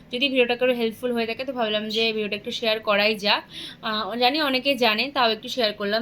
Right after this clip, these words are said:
যারা জানে না তাদের অনেকটা হেল্প হবে। তো মাম্মাম, আহ, রেগুলার, মানে রোজ যে ওষুধগুলো খায়, সেগুলো দিয়ে শুরু করব। দেখো, মাম্মামকে ডাক্তার দুটো ভিটামিন দিয়েছে, যেটা মাম্মাম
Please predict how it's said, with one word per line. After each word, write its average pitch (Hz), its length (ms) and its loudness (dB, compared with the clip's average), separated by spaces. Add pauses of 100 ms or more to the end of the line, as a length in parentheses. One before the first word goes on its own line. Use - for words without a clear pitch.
যারা 214 200 0
জানে 202 220 0
না 269 120 -2
তাদের 208 220 -2
অনেকটা 208 260 -4
হেল্প 202 340 -2
হবে। 170 140 -6 (440)
তো 254 100 0
মাম্মাম, 247 440 2 (360)
আহ, 190 140 -2 (120)
রেগুলার, 247 460 4
মানে 262 120 0 (120)
রোজ 269 180 6 (100)
যে 254 80 6 (120)
ওষুধগুলো 233 420 -4
খায়, 262 280 0
সেগুলো 214 280 -2
দিয়ে 254 180 0
শুরু 226 280 -2
করব। 185 180 4 (120)
দেখো, 185 180 -4 (1040)
মাম্মামকে 240 680 2
ডাক্তার 240 340 2 (400)
দুটো 247 240 0
ভিটামিন 247 520 2
দিয়েছে, 233 340 2
যেটা 240 340 2
মাম্মাম 233 260 6